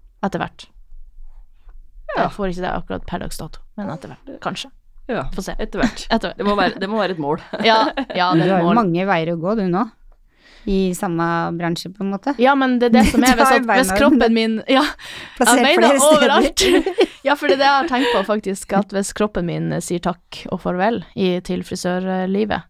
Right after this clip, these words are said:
Speaker 1: så har jeg, eh, foten innenfor på så mange plasser at
Speaker 3: Mm.
Speaker 1: jeg kan, eh, gjøre så mangt.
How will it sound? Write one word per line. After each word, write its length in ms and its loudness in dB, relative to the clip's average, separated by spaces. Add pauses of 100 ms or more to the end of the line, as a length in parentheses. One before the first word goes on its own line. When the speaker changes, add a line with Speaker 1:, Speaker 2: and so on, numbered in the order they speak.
(120)
Speaker 1:
så 260 -2 (320)
har 240 2
jeg, 240 -4
eh, 280 -4
foten 340 -4
innenfor 400 -2 (100)
på 180 -4
så 80 -6
mange 240 -4
plasser 360 -2
at 80 -2
Speaker 3:
Mm. 120 0
Speaker 1:
jeg 400 0
kan, 220 -4 (100)
eh, 240 -12
gjøre 240 -4
så 160 -8
mangt. 460 -8